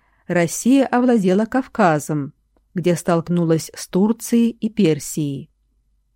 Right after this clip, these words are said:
Наконец, во второй половине девятнадцатого века ею были приобретены большие владения в Средней Азии и поставлены в зависимость Хивинское и Бухарское ханство.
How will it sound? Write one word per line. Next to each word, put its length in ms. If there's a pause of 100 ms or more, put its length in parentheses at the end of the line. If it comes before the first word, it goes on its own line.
(160)
Наконец, 600 (320)
во 80
второй 340
половине 440
девятнадцатого 720
века 440 (380)
ею 320
были 320
приобретены 960 (280)
большие 460
владения 540
в 60
Средней 420
Азии 680 (440)
и 80
поставлены 840
в 60
зависимость 840 (160)
Хивинское 880 (200)
и 100
Бухарское 840
ханство. 640